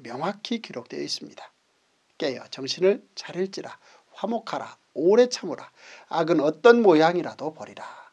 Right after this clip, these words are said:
바울의 말이 비록 편지라는 수단을 통해서 데살로니가 교회 성도들에게 전달됐지만 그들이 이 편지를 읽을 때에는 바울의 목소리를 직접 듣는 듯했을 것입니다.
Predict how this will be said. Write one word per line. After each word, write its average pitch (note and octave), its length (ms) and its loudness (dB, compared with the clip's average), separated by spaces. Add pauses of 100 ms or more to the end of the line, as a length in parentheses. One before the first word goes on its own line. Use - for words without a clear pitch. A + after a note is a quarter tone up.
(640)
바울의 G#3 360 10
말이 D3+ 540 6
비록 F3 260 4
편지라는 A#3 580 6
수단을 G#3+ 440 6
통해서 A3 460 -2
데살로니가 A3 640 0
교회 G3 140 4
성도들에게 F3+ 640 -4
전달됐지만 A2+ 1160 -10 (400)
그들이 F3 300 4
이 F3 80 0
편지를 F#3+ 440 4
읽을 F3+ 300 4
때에는 F#3 460 4 (160)
바울의 E3 480 -2
목소리를 D#3+ 680 -4
직접 B3 640 -2
듣는 E3 460 -6
듯했을 - 480 -18
것입니다. - 580 -14